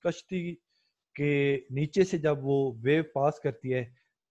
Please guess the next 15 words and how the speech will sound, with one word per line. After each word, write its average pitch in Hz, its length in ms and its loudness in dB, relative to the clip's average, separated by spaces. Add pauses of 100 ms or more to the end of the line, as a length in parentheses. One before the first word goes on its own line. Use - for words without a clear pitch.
(100)
तो 147 80 0
उस 170 360 -4
कश्ती 175 400 -2
को 165 200 -2
वेव 151 320 0
क्या 165 140 4
करती 139 320 -4
है? 131 120 2
एक 143 240 -2
दफा 147 200 -4
अपवर्ड 160 580 0
मूव 165 160 -6
करवा 147 340 0
देती 131 300 -6
है, 113 100 -4